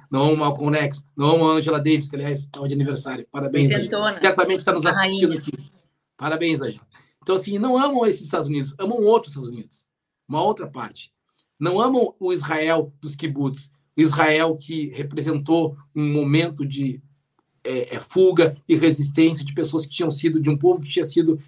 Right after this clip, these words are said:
Speaker 1: que tinha passado por uma situação terrível de massacre e de perseguição étnica. Ou amam a outra Israel, a Israel do governo genocida, a Israel que não entende que as coisas precisam ser resolvidas de maneira civilizada,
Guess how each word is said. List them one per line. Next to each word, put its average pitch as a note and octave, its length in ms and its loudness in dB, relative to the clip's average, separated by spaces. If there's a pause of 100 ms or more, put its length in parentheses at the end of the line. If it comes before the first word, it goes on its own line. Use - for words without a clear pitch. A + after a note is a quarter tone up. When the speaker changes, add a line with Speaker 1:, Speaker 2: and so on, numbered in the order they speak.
(120)
Speaker 1:
que - 80 -20
tinha D#3+ 140 2
passado D#3 340 -2
por D#3+ 140 -2
uma D3+ 260 -2
situação D3+ 520 -2 (260)
terrível D#3+ 640 2 (180)
de D3 140 -6
massacre D3+ 600 -4
e C#3+ 120 -8
de - 100 -14
perseguição D3+ 480 -2
étnica. B2+ 380 -4 (400)
Ou F#3+ 360 4
amam F#3+ 400 0 (220)
a C3 100 -6
outra G#3 340 2
Israel, C#3+ 400 -8 (240)
a D3 120 -6
Israel D3 640 -2 (220)
do C#3+ 120 -6
governo C#3 340 -2
genocida, D3 580 -6 (320)
a D3 180 0
Israel C#3+ 580 -2 (100)
que F#3 140 -2
não G3 180 2
entende F#3+ 680 2 (200)
que E3 100 -8
as D3 140 -6
coisas D#3+ 320 -2
precisam D#3+ 340 -6
ser D3 160 -6
resolvidas C#3+ 640 0 (160)
de D#3 100 -6
maneira D#3 320 0
civilizada, D3 760 0